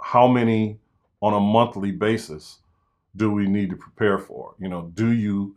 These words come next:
have an understanding of what that looks, looks like for your, for the way you operate, for the way they, your buyer or seller, excuse me, is operating? Are they looking at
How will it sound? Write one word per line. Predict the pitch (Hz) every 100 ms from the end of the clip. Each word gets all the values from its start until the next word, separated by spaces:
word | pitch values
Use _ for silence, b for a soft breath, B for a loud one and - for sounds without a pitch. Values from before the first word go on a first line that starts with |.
| -
have | 110 101 90 87 - _ _ -
an | 101
understanding | 104 90 - 101 101 92
of | 90
what | 95 95
that | - 90
looks, | 113 98 - - b b b _
looks | 98 98 104 127 -
like | 90 87
for | - 104 98 95 -
your, | 90 87 104 117 104 92 95 -
for | - 120
the | 104
way | 117 107
you | 120 113
operate, | 104 - 78 73 -
for | -
the | 101
way | 107 113
they, | 95 107 98 101
your | 98 104
buyer | 82 101 95 87
or | 87
seller, | - 120 92
excuse | 85 - 104 87
me, | 87
is | 82
operating? | 92 90 - 80 73 71 B B B -
Are | 120 151
they | 135
looking | 123 123 127 107
at | 85 80